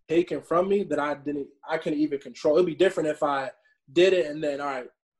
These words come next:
got the boot. It's like, you know, I can go to sleep because, you know, I, I, I at least gave, you know, some type of effort.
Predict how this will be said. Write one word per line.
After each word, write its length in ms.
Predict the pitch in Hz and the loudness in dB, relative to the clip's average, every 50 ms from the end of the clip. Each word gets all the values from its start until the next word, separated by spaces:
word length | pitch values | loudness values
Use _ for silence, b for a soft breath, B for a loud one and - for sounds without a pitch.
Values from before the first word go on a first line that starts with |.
| _ - | _ -8
got 160 | 151 143 139 | -6 -6 -6
the 80 | - 135 | -8 -8
boot. 160 | 139 135 147 | -6 -6 -6
It's 80 | 151 | -4
like, 140 | 165 175 190 | -2 0 0
you 60 | 185 | 2
know, 100 | 196 190 | 2 2
I 80 | 170 170 | 0 0
can 100 | 170 175 | -2 -2
go 120 | 160 151 | -2 -2
to 100 | 143 - | -2 -4
sleep 240 | - - 175 156 147 | -6 -6 -6 -4 -4
because, 280 | 147 - - 143 135 135 | -4 -4 -2 -2 -2 -2
you 60 | 156 | -2
know, 120 | 147 135 | -4 -4
I, 180 | 135 139 147 143 | -2 -2 -2 -2
I, 240 | 139 147 151 143 139 143 | -2 -2 -4 -6 -4 -4
I 180 | 151 151 151 | -2 0 0
at 100 | 139 135 | 0 2
least 300 | 147 151 151 - - - | 0 0 -2 -4 -6 -4
gave, 360 | - 147 143 139 131 127 120 - _ _ _ _ _ _ _ _ _ _ _ _ - | -2 0 0 0 -2 -4 -6 -12 _ _ _ _ _ _ _ _ _ _ _ _ -8
you 140 | 160 156 | -4 -2
know, 340 | 147 139 131 127 123 120 117 - | 0 0 0 -2 -4 -6 -8 -6
some 180 | - - 170 160 | -4 -2 -2 0
type 220 | - 156 151 - | 0 -2 -2 -2
of 100 | - - - - | -4 -6 0 2
effort. 420 | 151 151 - - 123 110 101 | 2 2 2 -2 -10 -12 -14